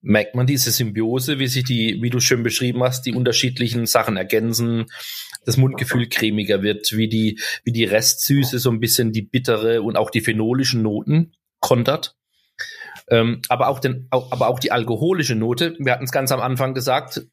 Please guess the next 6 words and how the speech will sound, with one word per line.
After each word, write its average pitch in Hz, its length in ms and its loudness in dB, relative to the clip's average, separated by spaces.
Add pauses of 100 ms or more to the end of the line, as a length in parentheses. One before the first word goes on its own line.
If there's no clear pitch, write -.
(320)
der 107 160 4
riecht 104 220 4
gefährlich, 175 460 0
der 107 120 -2
schmeckt - 400 -2
gefährlich. 165 540 -2